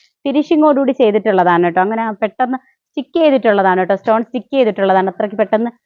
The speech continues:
ഇളകി പോകത്തൊന്നുമില്ല. പിന്നെ നമ്മൾ, ആ, വാ-, വാഷ് ചെയ്യുമ്പോ,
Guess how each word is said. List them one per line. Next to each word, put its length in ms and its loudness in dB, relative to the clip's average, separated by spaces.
ഇളകി 260 2
പോകത്തൊന്നുമില്ല. 520 0
പിന്നെ 240 -2
നമ്മൾ, 240 0
ആ, 560 2
വാ-, 260 0
വാഷ് 280 0
ചെയ്യുമ്പോ, 480 0